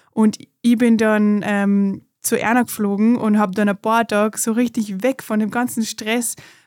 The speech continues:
mit, äh, meiner Nichte, äh, und meinem Bruder und seiner Frau am Strand verbracht und wir haben's uns richtig gut gehen lassen und ich hab einfach, ja, das war so richtig Seele baumeln lassen und einmal ganz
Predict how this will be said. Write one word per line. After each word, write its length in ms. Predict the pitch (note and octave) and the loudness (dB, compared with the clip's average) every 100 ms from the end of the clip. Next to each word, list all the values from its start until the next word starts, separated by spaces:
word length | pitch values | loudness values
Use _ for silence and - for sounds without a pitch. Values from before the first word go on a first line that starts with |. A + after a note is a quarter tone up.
| - | 0
mit, 240 | A#3 A3 | 0 0
äh, 240 | - A3+ G#3+ | -2 2 2
meiner 260 | G#3 G#3 | 2 2
Nichte, 720 | A3 B3+ - - B3 B3 A#3+ - | 4 4 0 -2 0 0 -2 -4
äh, 260 | G#3+ G#3 | -2 0
und 260 | G3+ G3+ G3 | -2 -2 -2
meinem 180 | G3 G3 | -2 -2
Bruder 300 | A#3+ B3+ A#3+ | 0 0 2
und 80 | G#3+ | 0
seiner 200 | G#3 G3+ | -2 -4
Frau 340 | - G3+ G#3+ G#3+ - _ _ | -4 -2 -2 -4 -20 _ _
am 200 | G#3 G3+ | -2 0
Strand 280 | - A3+ A3+ | 0 -2 0
verbracht 400 | G#3+ - G#3 G3+ | -2 -2 -4 0
und 80 | G3+ | 0
wir 60 | |
haben's 180 | G3+ G3 | 0 0
uns 160 | G#3 A3 | -2 -2
richtig 280 | G#3 G3+ - | -4 -4 -2
gut 260 | A#3+ A3+ | -2 -2
gehen 160 | G3+ G3 | -4 -2
lassen 300 | G3 G3 G#3 | -2 -2 0
und 140 | G3 | 0
ich 100 | F#3+ | 0
hab 180 | G3 F#3 _ _ _ | -2 -6 _ _ _
einfach, 440 | - G#3 G3+ G3+ - | -4 -4 -2 -4 -6
ja, 340 | - _ - - | -18 _ -14 -4
das 160 | G#3+ G#3 | -2 0
war 140 | A3 | 0
so 100 | A3 | 0
richtig 480 | A#3 B3 - A#3 A3+ - _ _ _ _ _ | -2 -2 -2 -2 -2 -10 _ _ _ _ _
Seele 320 | - C4 C4 B3 | -4 0 2 2
baumeln 340 | G#3 G#3+ A3 | 2 2 2
lassen 260 | A3 A3 A#3 | 0 0 0
und 60 | |
einmal 180 | G#3+ G#3+ | 2 0
ganz 460 | A3+ A3+ A3+ - | 0 0 0 -4